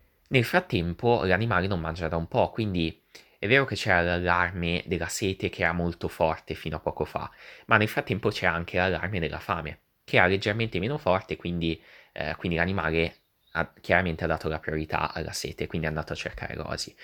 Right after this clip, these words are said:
Ma nel momento in cui ha bevuto quel sorso d'acqua, essendo che l'allarme della sete si è ridotto, l'allarme della fame è diventato più forte rispetto a quella, a quello della sete. Quindi dopo questo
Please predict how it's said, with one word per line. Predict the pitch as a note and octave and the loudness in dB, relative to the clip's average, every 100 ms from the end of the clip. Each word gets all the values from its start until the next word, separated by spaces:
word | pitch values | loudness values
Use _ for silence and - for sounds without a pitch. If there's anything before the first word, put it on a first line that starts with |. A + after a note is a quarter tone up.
| - - - | -16 -16 2
Ma | G#2 | 4
nel | A#2 | 6
momento | D#3 F3+ | 2 0
in | B2+ | 2
cui | F#2 | 2
ha | |
bevuto | F2 F2 F#2+ F2+ | 2 2 0 0
quel | E2+ E2+ | 0 -2
sorso | - F2 - D#2+ | -2 -2 -2 -2
d'acqua, | D#2 D2+ _ - E2 F2 - - | -2 -4 _ 2 2 2 -6 -12
essendo | G2+ G2 - C3 | -8 -4 -2 -2
che | B2 | 0
l'allarme | F2 E2+ E2+ E2 E2 F2 E2 E2+ - _ | 2 4 2 0 -2 -2 -4 -6 -16 _
della | F2+ E2+ D#2+ D#2+ D#2+ - | -2 2 4 4 2 -2
sete | - - G2+ - | -8 0 0 0
si | - E2+ | -2 0
è | |
ridotto, | A2+ G#2+ D2+ _ A2+ D#3+ _ _ _ - - | 2 0 -2 _ -4 -4 _ _ _ -20 -8
l'allarme | - A2+ E3 D#3 G2 | 4 4 4 2 2
della | A2+ F3+ | 0 0
fame | - D#2+ F2 A2 - _ | -2 -2 -2 -2 -6 _
è | G#2+ | -2
diventato | G#2 B2+ A#2 - | 0 0 -4 -4
più | A2 A#2 | -4 -4
forte | - F#2 - - | 2 2 2 -4
rispetto | G2 - - - | -4 -4 -6 -6
a | |
quella, | - D2+ C#2+ - | -4 -6 -6 -12
a | F#2 | -6
quello | - D#2+ | -2 0
della | D2+ E2 | -2 -6
sete. | - - - - _ _ - - - - | -14 -16 -18 -18 _ _ -20 -18 -18 -6
Quindi | - D3 | 0 4
dopo | A#2 A#2 B2 | 4 4 0
questo | D3 - - A2+ G2 _ | 0 -2 4 4 4 _